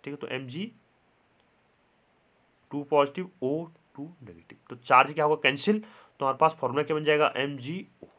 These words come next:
तो इस ढंग से क्या होगा, हमारे पास मैग्नीशियम का ऑक्साइड फॉर्म किया जाता है, ठीक है। What are the ions present in these compound? इस compa-, इन कंपाउंडों में जो डिफरेंट कंपाउंड बनाए हमें, उनमें कौन कौन से आयन हैं? तो यहाँ पर देखो एन ए टू ओ,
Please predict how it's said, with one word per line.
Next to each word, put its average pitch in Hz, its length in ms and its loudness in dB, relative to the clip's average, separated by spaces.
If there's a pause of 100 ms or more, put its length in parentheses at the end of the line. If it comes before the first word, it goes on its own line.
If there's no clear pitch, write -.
(120)
तो - 100 -16
इस 160 120 -2
ढंग 165 100 -2
से 165 140 -10
क्या 156 80 -2
होगा, 147 120 0
हमारे 139 180 -4
पास 143 140 -2
मैग्नीशियम 123 380 -10
का 127 80 -2
ऑक्साइड 131 300 -6
फॉर्म 92 200 -12
किया 76 160 -18
जाता - 200 -20
है, - 80 -20 (400)
ठीक 170 120 -4
है। - 340 -6 (340)
What 165 160 6
are 190 100 8
the 190 120 2
ions 160 260 2
present 165 340 -2
in 180 140 -2
these 143 180 -4
compound? 101 320 -8 (180)
इस 165 180 -10
compa-, 139 320 -6
इन 175 120 -4
कंपाउंडों 147 480 0
में 127 140 0
जो 131 100 -8
डिफरेंट 127 340 -4
कंपाउंड 135 340 -4
बनाए 139 160 -4
हमें, 143 160 -8
उनमें 143 240 -8
कौन 139 200 -2
कौन 135 140 -4
से 120 140 -6
आयन 104 200 -8
हैं? 92 80 -18
तो - 440 -20
यहाँ 170 80 2
पर 175 80 -2
देखो 185 180 -2
एन 156 180 4
ए 170 80 0
टू 180 180 -4
ओ, 202 40 -2